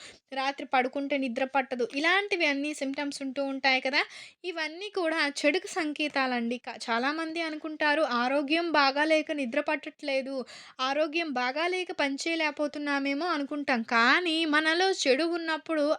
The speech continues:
అలా జరుగుతుంది. అది గాలి రూపంలో జరుగుతుంది, లేదా ఇంకేదైనా రూపంలో మన దగ్గరికి వచ్చినప్పుడు ఇలాంటివి మనకి జరుగుతాయి.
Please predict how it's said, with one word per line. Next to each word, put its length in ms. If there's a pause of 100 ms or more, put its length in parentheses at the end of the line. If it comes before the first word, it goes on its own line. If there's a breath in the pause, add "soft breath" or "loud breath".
(140)
అలా 160
జరుగుతుంది. 520 (320 loud breath)
అది 180
గాలి 340
రూపంలో 460
జరుగుతుంది, 640 (340 loud breath)
లేదా 200
ఇంకేదైనా 680
రూపంలో 460
మన 240
దగ్గరికి 500
వచ్చినప్పుడు 720
ఇలాంటివి 560
మనకి 280
జరుగుతాయి. 760